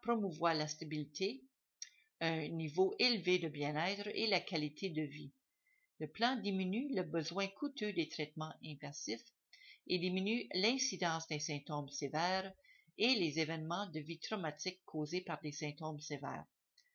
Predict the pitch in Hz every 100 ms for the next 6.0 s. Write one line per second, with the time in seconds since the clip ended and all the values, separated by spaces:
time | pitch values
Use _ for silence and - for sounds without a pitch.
0 | _ _ - 151 - 156 151 - 214 214
1 | 190 214 - - 156 151 165 160 165 -
2 | 143 - 185 180 - 147 143 143 143 139
3 | 156 170 _ _ _ - 160 135 143 151
4 | 160 - 143 139 139 143 147 - 135 143
5 | 143 147 - 139 139 143 143 143 127